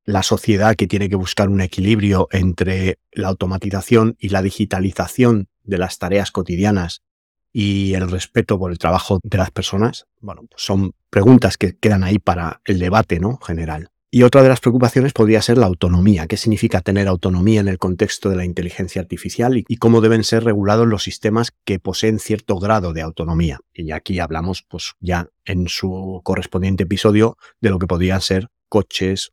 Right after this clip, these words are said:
o vehículos autónomos, ya sean coches, ya sean drones, aviones, pues todo esto,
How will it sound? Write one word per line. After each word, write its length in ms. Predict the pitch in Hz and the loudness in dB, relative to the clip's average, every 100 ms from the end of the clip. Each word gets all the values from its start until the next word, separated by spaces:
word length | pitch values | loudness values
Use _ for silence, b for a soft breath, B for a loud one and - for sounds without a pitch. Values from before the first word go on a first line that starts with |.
| - | -8
o 380 | 92 90 92 | -4 -2 0
vehículos 560 | 90 90 98 107 104 - | 0 0 0 0 0 0
autónomos, 580 | 90 - 107 87 69 65 | -4 0 0 0 -6 -10
ya 120 | 80 | -12
sean 260 | - 73 71 | -10 -12 -6
coches, 400 | - 117 113 104 | -2 -2 -2 -2
ya 140 | 82 | -4
sean 340 | - 78 76 71 | -8 -12 -12 -4
drones, 540 | 98 113 104 98 - | 0 2 0 -4 -10
aviones, 680 | - 90 95 113 98 98 - | -14 -2 2 4 2 -2 -8
pues 240 | - 92 - | -14 -14 -8
todo 240 | 117 101 | -2 0
esto, 360 | 98 - 117 - | 0 2 0 0